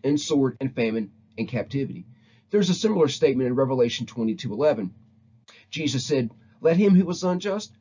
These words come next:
be unjust still. Let him who is filthy be filthy still."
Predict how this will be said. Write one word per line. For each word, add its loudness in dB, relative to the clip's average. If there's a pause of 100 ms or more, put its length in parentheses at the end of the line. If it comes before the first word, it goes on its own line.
be 0
unjust -2
still. -10 (200)
Let 0
him 2
who 2
is -4
filthy -2 (180)
be 2 (140)
filthy 0
still." -8